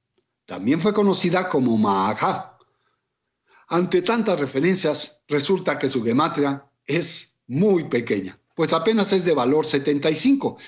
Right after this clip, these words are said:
ya que se escribe con cuatro letras de bajo valor numérico. Mem, que es cuarenta, Yod, que es diez, Haf, que es veinte, y Hei, que es cinco. Entonces,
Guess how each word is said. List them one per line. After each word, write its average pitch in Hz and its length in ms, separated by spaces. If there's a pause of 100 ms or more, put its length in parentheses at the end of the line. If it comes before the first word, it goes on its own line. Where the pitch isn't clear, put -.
(120)
ya - 160
que 208 120
se 202 120
escribe 196 400
con 143 160
cuatro 175 300
letras 170 560
de 127 180
bajo 139 600
valor 120 380
numérico. 104 560 (420)
Mem, 151 560 (400)
que 120 100
es 110 100
cuarenta, 160 840 (180)
Yod, 160 380 (400)
que 92 140
es 87 140
diez, 180 520 (440)
Haf, 214 360
que 160 120
es 123 140
veinte, 170 600
y 135 220
Hei, 165 420
que 127 180
es 135 300
cinco. 104 600 (320)
Entonces, 196 680